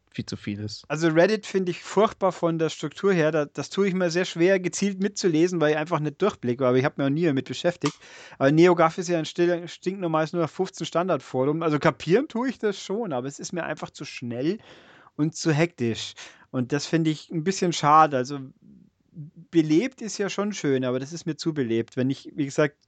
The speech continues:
Speaker 2: im Minutentakt neue Artikel anklicken muss, weil ich sonst völlig den Überblick verliere,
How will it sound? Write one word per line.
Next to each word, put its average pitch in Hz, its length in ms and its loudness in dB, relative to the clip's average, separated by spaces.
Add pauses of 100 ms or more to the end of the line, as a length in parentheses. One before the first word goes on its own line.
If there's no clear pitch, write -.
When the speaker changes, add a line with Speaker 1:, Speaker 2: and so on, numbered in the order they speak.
Speaker 2:
im 147 100 2
Minutentakt 175 720 2
neue 160 260 4
Artikel 160 380 -2
anklicken 143 500 -4
muss, 151 360 -2
weil 143 160 2
ich 143 80 -4
sonst 156 240 -4
völlig 160 240 0
den 165 80 4
Überblick 151 260 0
verliere, 139 320 4